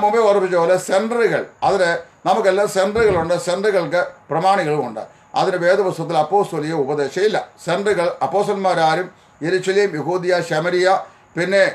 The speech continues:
ഫിലിപ്പിയ, തെസ്സലോനിക്ക, അഖായ പ്രദേശങ്ങളിലൊക്കെ സെന്ററുകൾ ഉണ്ടാക്കി ആ പ്രദേശങ്ങളിലെ സെന്ററുകളുടെ കീഴിലുള്ള സഭകളെ കൂട്ടിയിണക്കി അതിൻ്റെ കമ്മിറ്റിയും അതിന് കുറേ എക്സിക്യൂട്ടീവ് കമ്മിറ്റി അംഗങ്ങളും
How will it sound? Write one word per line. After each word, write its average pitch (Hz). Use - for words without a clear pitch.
ഫിലിപ്പിയ, 185
തെസ്സലോനിക്ക, 180
അഖായ 180
പ്രദേശങ്ങളിലൊക്കെ 165
സെന്ററുകൾ 175
ഉണ്ടാക്കി 135
ആ -
പ്രദേശങ്ങളിലെ 196
സെന്ററുകളുടെ 185
കീഴിലുള്ള 160
സഭകളെ 170
കൂട്ടിയിണക്കി 151
അതിൻ്റെ 151
കമ്മിറ്റിയും 143
അതിന് 208
കുറേ 185
എക്സിക്യൂട്ടീവ് 196
കമ്മിറ്റി 156
അംഗങ്ങളും 135